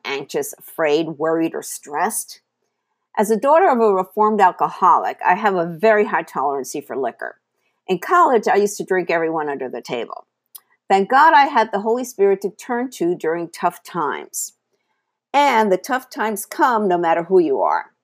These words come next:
April first of twenty eighteen, my mom fell in her home in Puerto Rico and broke her hip.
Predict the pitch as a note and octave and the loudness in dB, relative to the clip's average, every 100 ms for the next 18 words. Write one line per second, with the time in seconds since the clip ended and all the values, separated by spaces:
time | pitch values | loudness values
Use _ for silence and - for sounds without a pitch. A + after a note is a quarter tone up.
0 | _ _ _ _ - D4 G#4+ G4 A#3+ B3 | _ _ _ _ -6 0 2 2 2 0
1 | B3 F#3+ - A3 A3 A3 A3 F#3+ F#3 D#3+ | 0 -6 -4 -2 2 0 0 -2 0 -2
2 | D#3+ F3 G3 - F#3 F#3 F3+ F3+ F3 - | 0 0 0 2 2 2 0 -4 -6 -4
3 | D#3 E3 D#3 - D3 C#3 C3+ C#3+ C#3+ - | -4 -4 -8 -6 -4 -2 -2 -4 -10 -8
4 | B2 - G#2+ - - | -10 -8 -12 -10 -14